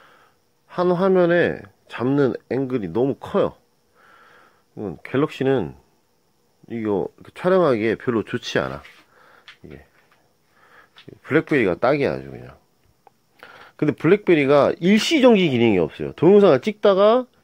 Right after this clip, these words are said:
일시정지를 해야 되잖아요. 일시정지가 기능이 없으니까 이걸 어떤 거를 찍던지 끊기만 하면 무조건 다 합쳐야 되는 편집 프로그램을 열-, 열어야 되는 거야. 근데, 아, 그,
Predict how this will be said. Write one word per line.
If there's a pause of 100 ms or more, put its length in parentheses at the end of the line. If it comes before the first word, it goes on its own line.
(120)
일시정지를
해야
되잖아요. (420)
일시정지가
기능이
없으니까 (540)
이걸
어떤
거를
찍던지
끊기만
하면
무조건
다
합쳐야
되는
편집
프로그램을
열-,
열어야
되는
거야.
근데, (1200)
아, (580)
그,